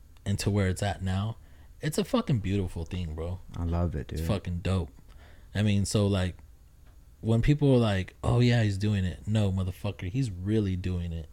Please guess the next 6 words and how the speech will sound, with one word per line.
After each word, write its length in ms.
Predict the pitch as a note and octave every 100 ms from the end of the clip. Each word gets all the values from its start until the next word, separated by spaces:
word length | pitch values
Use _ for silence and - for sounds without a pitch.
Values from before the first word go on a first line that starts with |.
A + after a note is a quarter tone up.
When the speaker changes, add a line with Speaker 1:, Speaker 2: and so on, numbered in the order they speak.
| -
Speaker 1:
He's 220 | E2+ A#2+
Speaker 2:
Yeah. 40 | G2+ G2
Speaker 1:
been 300 | A2 C#3 A#2
doing 380 | G2 F2+ F2 F2+
it. 140 | E2+ - - - - - - - - - -
But 240 | A#2